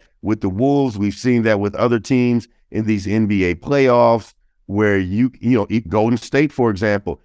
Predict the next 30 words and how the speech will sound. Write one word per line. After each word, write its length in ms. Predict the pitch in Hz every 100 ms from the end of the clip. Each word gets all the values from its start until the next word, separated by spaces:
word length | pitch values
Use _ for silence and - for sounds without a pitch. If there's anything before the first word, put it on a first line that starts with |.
| _
you 200 | 95 147
can 180 | 160 143
shoot 340 | - 170 185 -
the 80 |
basketball 720 | 143 127 123 - 131 117 131 135
extremely 760 | 110 - - 117 135 139 135
well, 540 | 107 139 117 87 92 - _ _
but 140 | 107 101
if 120 | -
you 80 | 107
don't 280 | 120 117
protect 380 | 127 110 127 -
the 60 | 113
basketball, 760 | 107 107 107 - 92 101 101 98
if 180 | 85
you 80 | 92
give 240 | 85 101 101
up 100 | -
offensive 640 | 98 101 101 98 92 85
rebounds, 680 | 90 90 90 90 85 90 78
if 180 | 82 87
you 80 |
don't 240 | 82 95 95
get 220 | 95 80
back 260 | 92 90 -
in 120 | 82
transition 680 | 98 90 85 87 82 90 80
defense, 680 | 87 85 - 87 85 - - _ _ _ -
um, 400 | 85 82 80 73
you're, 180 | 98 107